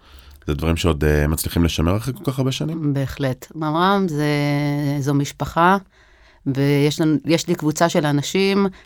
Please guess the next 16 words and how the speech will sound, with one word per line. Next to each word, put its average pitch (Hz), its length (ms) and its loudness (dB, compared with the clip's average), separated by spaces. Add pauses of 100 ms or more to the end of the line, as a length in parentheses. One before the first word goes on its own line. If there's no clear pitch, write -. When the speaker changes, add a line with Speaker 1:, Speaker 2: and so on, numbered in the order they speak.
(120)
Speaker 2:
גם 165 200 4
מהקורס, 180 580 0
גם 156 180 2
מהתקופות 156 420 -2
הראשונות, 151 640 -2
אה, 143 180 2
שלי 139 240 -2
בשירות, 151 600 0 (300)
שאנחנו 147 360 -2
נפגשים, 151 600 0
אה, 139 260 2 (140)
כמה 156 200 2
פעמים 151 300 2
בשנה, 160 580 2 (520)
חברים 143 480 0
טובים, 175 680 2